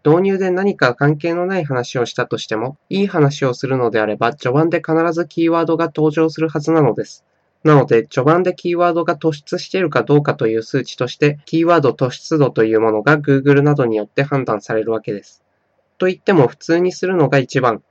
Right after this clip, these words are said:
こういうテクニックを紹介すると、すぐにできるだけ序盤でキーワードを詰め込も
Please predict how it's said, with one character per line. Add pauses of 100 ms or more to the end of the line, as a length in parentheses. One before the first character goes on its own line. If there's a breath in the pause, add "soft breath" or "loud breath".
(320)
こ
う
い
う
テ
ク
ニ
ッ
ク
を
紹
介
す
る
と、
す
ぐ
に
で
き
る
だ
け
序
盤
で
キ
ー
ワ
ー
ド
を
詰
め
込
も